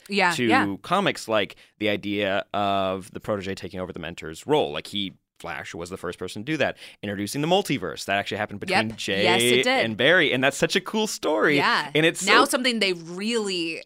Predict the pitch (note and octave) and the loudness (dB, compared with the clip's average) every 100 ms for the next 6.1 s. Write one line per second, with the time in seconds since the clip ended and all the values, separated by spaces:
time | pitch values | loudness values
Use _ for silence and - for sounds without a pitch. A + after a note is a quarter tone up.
0 | - F3 E3 D#3+ D#3 - E3+ D#3+ - E3+ | -8 -4 -2 -2 -4 -6 -6 -6 -4 -4
1 | D#3+ - - - E3+ - D#3+ D#3+ D#3+ D#3 | -2 -4 -6 -8 -10 -6 -6 -6 -8 -12
2 | F3 D3+ C#3 G#2 C3 F3 C3+ C#3+ - F3 | -12 -14 -12 0 2 2 2 -2 4 4
3 | - G3 F3 C#3+ D3 C#3+ C#3 E3+ E3 D#3+ | 4 2 2 4 4 4 4 2 2 2
4 | D3+ D3 C3+ C#3 C#3 C3+ G#2 A2+ - G#2 | 4 2 0 0 2 0 -2 -8 -4 -2
5 | G2 F#2+ - F#2 C#3+ C#3+ - - D#3 - | -2 -2 -8 -2 -2 -2 -10 -4 -4 -4